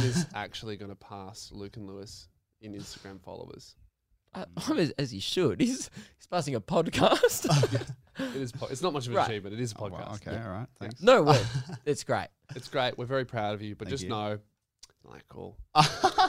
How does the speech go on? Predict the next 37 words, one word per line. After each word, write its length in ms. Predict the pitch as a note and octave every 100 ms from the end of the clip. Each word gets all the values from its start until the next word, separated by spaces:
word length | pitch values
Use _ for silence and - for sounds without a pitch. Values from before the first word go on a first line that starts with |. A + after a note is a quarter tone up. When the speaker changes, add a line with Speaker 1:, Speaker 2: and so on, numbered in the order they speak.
| - _ -
Speaker 1:
You 80 | C#3
know 40 |
Speaker 2:
One 60 | E3
Speaker 1:
what? 100 | C#3
You 120 | D3+
know 100 | E3
what 100 | C3
will 120 | C3 C#3+
get, 200 | D3 -
Speaker 2:
<laughs> 20 |
Okay. 140 | C3 -
Speaker 1:
you 80 | C3+
know 60 |
what 120 | D3 B2
will 120 | B2
be 140 | A#2+
very 240 | G#2+ D#3+ A2+
bad? 500 | G#2+ G2+ A#2 C4+ -
Speaker 2:
<laughs> 20 |
I 100 | D3+
was 100 | E3
trying 220 | D#3+ D#3 C3+
to 80 |
move 200 | C#3 C#3+
on 180 | A#2+ A#2+
from 140 | A#2+ A2+
shitting 360 | B2+ A#2 A#2
you 80 | A2+
guys. 300 | A#2 A#2 B2+
I 160 | - B2
just 160 | A#2+
wanna 160 | B2+ A#2
know 120 | A2+
I 40 | G#2
don't 100 | G2+
support 320 | G#2 G#2 E2
this 240 | G#2 -